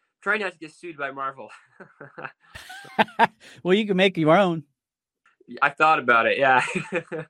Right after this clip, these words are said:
Speaker 2: You could put let them live dot org on the back somewhere or something like that. Next time you're climbing, they can see it.
Speaker 1: Yeah, that'd be sweet. <laughs>
Speaker 2: You know, the last thing I wanna ask you is,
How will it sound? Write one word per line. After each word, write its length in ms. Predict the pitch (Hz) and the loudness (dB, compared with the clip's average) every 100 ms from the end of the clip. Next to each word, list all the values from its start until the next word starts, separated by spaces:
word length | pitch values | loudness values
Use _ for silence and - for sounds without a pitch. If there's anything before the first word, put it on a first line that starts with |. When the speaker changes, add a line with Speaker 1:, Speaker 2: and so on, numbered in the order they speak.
| _ _ - | _ _ -10
Speaker 2:
You 100 | 165 | -2
could 160 | 170 | 0
put 180 | 190 190 | 2 2
let 220 | 185 196 | 4 4
them 200 | 180 165 | 4 4
live 220 | 170 180 156 | 6 4 8
dot 220 | 156 151 | 8 8
org 280 | 165 165 147 | 6 4 0
on 100 | 131 | -2
the 80 | |
back 320 | 123 123 117 - | 0 0 0 -4
somewhere 560 | 127 113 113 110 107 | -8 -6 -6 -4 -6
or 60 | 107 | -8
something 360 | - 107 - | -10 -12 -10
like 220 | 110 110 - | -10 -10 -10
that. 240 | 110 110 | -10 -8
Next 220 | 117 - | -10 -10
time 240 | - 117 113 | -6 -6 -6
you're 100 | 101 | -10
climbing, 400 | 131 120 117 107 | -6 -4 -4 -6
they 140 | 110 | -8
can 180 | 107 110 | -8 -10
see 260 | - 139 120 | -8 -4 -4
it. 140 | - _ _ _ _ _ _ _ _ _ | -6 _ _ _ _ _ _ _ _ _
Speaker 1:
Yeah, 220 | 135 127 123 | -8 -4 0
that'd 160 | 143 | -2
be 60 | 139 | -4
sweet. 400 | - 147 135 123 - - - | -6 -2 0 -2 -8 -18 -14
<laughs> 80 | - - - - _ _ _ _ - - _ _ - | -12 -12 -16 -20 _ _ _ _ -20 -20 _ _ -6
Speaker 2:
You 120 | 175 | 2
know, 100 | 190 | 2
the 80 | 190 | 6
last 300 | 220 226 214 | 6 6 6
thing 120 | 208 | 2
I 40 | 185 | 4
wanna 160 | 175 | 6
ask 320 | 170 170 170 | 6 6 2
you 180 | 170 147 | -2 0
is, 560 | 139 139 131 - - | 2 0 -2 -8 -14